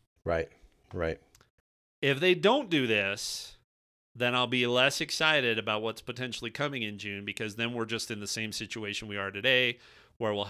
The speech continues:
Speaker 2: we, you can use a hub. Like, I could use this U S B C hub that's currently plugged into my, to my Mac. I'd have to power it, but
Speaker 1: Right.
Speaker 2: I could do that, but it's not Apple integrated. So I want a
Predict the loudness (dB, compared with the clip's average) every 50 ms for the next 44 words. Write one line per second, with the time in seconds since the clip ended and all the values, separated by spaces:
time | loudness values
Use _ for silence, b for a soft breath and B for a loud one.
0 | -6 -10 -8 -8 -6 -6 -6 -8 -8 -10 -6 -4 -4 -4 -2 -2 -2 0 0 0
1 | -2 -2 -2 -2 -4 -2 -4 -4 -6 -6 -6 -6 -6 -4 -4 -4 -4 -4 -4 -4
2 | -4 -6 -6 -8 -8 -8 -8 -6 -6 -4 -4 -4 -6 -6 -8 -10 -10 -10 -10 -10
3 | -10 -10 -12 -14 -12 -10 -10 -8 -8 -8 -8 -8 -8 -8 -6 -6 -6 -6 -8 -10
4 | _ _ _ _ _ _ _ _ _ _ -18 -12 -8 -8 -4 0 2 2 2 2
5 | 0 -2 -6 -8 -8 -10 -12 -14 -16 -12 -6 -2 -2 -2 -2 -2 -4 -6 -8 -8
6 | -10 _ _ _ -20 _ _ _ -8 -2 2 4 4 4 2 0 -4 _ 0 0
7 | 0 0 -4 -8 -6 -6 -4 -2 0 2 2 2 2 2 0 -2 -6 -10 -12 -2
8 | 2 4 4 4 2 0 -4 _ _ _ _ _ _ -4 -4 -4 -4 -4 -6 -4
9 | 0 2 4 4 4 4 2 -2 -12 -20 _ _ _ _ _ _ _ _ _ 4
10 | 4 4 4 2 0 0 0 -2 -4 -10 _ _ _ -4 -2 -2 0 -2 -4 -6
11 | -8 -8 -8 -4 0 4 4 4 4 4 4 2 2 2 2 -2 -6 _ _ _
12 | _ _ _ _ _ 2 4 4 6 4 4 2 2 0 -2 -4